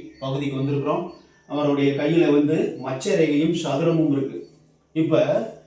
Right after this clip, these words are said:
நம்ம ரெண்டு கையும் பார்க்கணும்னு சொல்லியிருக்கோம். ஒருவருடைய வயது என்னன்னு கேட்டு பார்க்கணும். முதல்ல வந்தோடனே அவருடைய வயது, அவர் வந்து ஒரு ஆண்,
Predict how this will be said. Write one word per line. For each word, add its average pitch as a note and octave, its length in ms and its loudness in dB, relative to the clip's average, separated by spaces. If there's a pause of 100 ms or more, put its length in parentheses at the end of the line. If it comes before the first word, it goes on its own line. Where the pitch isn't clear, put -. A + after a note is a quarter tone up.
(140)
நம்ம C#3+ 280 -4
ரெண்டு F3+ 240 0
கையும் F3 260 4
பார்க்கணும்னு D#3 400 0
சொல்லியிருக்கோம். C3+ 480 -6 (540)
ஒருவருடைய D3+ 500 2 (140)
வயது G#3+ 400 0
என்னன்னு D#3+ 280 2
கேட்டு C#3 320 -6
பார்க்கணும். C3 380 -8 (320)
முதல்ல D3 380 -4
வந்தோடனே D3 420 0 (500)
அவருடைய C#3+ 600 0
வயது, B2+ 460 -4 (360)
அவர் C3+ 300 -6
வந்து D3+ 200 0 (800)
ஒரு B2 300 -6
ஆண், C#3+ 360 0